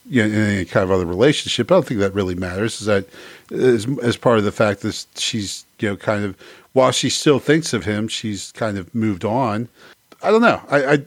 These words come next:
I, I, I like Vanessa as a, I, I don't, I wouldn't call her necessarily a,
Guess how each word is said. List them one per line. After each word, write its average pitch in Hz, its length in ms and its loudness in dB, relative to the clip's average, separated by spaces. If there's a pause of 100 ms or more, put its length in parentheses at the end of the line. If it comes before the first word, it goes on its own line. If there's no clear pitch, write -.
I, 151 280 2
I, 151 80 4 (180)
I 143 120 4
like 147 360 2
Vanessa 120 720 -2
as 107 260 -6
a, 104 180 -8 (300)
I, 131 40 -6
I 147 220 -2
don't, 156 300 4
I 131 60 0
wouldn't 131 240 4
call 127 260 2
her 117 120 2
necessarily 107 540 -2
a, 90 140 -8